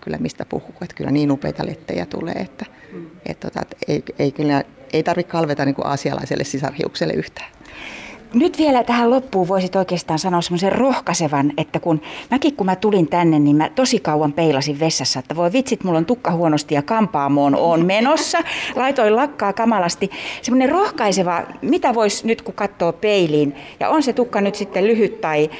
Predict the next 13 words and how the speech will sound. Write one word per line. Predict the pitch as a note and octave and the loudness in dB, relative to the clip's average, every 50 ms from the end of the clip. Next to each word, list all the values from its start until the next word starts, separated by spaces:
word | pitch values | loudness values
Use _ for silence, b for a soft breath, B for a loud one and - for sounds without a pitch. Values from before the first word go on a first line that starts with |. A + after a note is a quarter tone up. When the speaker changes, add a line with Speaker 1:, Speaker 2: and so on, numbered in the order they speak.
| B B | B B
Speaker 2:
pitkä | - G3+ F#3+ - - - D3+ | -2 -2 -2 -2 -4 -6 -4
tai | - D3 C#3 - | -2 -2 -2 0
ohut | - A#3 A#3+ A#3 A3 F#3 - - - | 2 0 2 2 2 0 -2 -2 -4
tai, | D#3+ D#3 C#3+ C#3+ - - - | -2 0 0 0 0 -2 -2
tai | D#3 D3 C#3 C#3 C#3 - B B B B B B B B B - - - | -2 0 2 0 0 -2 B B B B B B B B B -18 -8 -4
pälvikaljunen, | G3+ F3+ F3 D#3+ D#3+ D3+ - D3 C#3 C#3 C3+ C#3 C#3 C3+ C3+ C#3 | 0 0 2 0 0 -2 -2 0 0 0 2 2 0 0 2 2
niin | C#3+ C#3+ D3 - - - - - - - - _ _ A#3+ | 2 2 2 0 -2 -8 -14 -18 -20 -20 -20 _ _ -2
mitäs | C4 C#4 A3+ F#3 F3+ - - - - _ _ - - _ _ | 0 0 2 0 -2 -2 -6 -10 -16 _ _ -20 -20 _ _
kannustaisit, | - A3 G3 F#3+ D#3+ D3 - - - A#2 C3+ C#3 - C#3+ | -4 0 2 2 2 2 0 -2 -2 -2 -2 -2 -4 -6
että | C#3 - - | -6 -4 -4
sanotaan | - - C#3+ C3+ C3+ C#3+ - G#2+ - | -2 -2 0 0 0 0 -2 -4 -4
sille | - D3+ C3 C3+ C#3+ - | -4 -4 -2 -2 0 0
omalle | E3 D#3 D3+ C#3 C3 B2+ | 0 0 2 2 0 0